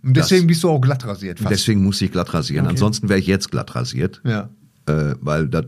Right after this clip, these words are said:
Speaker 2: reißt dir natürlich, ne, den
Speaker 1: Ja.
Speaker 2: gesamten Bilderrahmen raus. Und,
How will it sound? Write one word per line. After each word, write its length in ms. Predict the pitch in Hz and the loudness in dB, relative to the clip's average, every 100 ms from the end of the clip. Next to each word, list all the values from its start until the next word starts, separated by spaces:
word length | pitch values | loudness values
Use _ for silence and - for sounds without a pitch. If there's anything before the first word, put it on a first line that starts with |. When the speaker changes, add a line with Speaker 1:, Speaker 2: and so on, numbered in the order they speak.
| - | -6
Speaker 2:
reißt 320 | - 80 85 - | -4 -2 -2 -2
dir 60 | |
natürlich, 480 | 82 - 87 - - - _ _ _ | -2 0 -2 -2 -10 -20 _ _ _
ne, 180 | 110 143 127 - | 0 0 -2 -10
den 140 | 65 78 | -4 0
Speaker 1:
Ja. 60 | |
Speaker 2:
gesamten 260 | 90 104 90 | 2 2 2
Bilderrahmen 500 | 87 104 95 95 101 | 2 2 2 0 0
raus. 300 | 95 117 - - - - - - - - | 0 -2 -6 -18 -20 -20 -20 -16 -10 0
Und, 480 | 117 117 101 - | 2 2 0 -6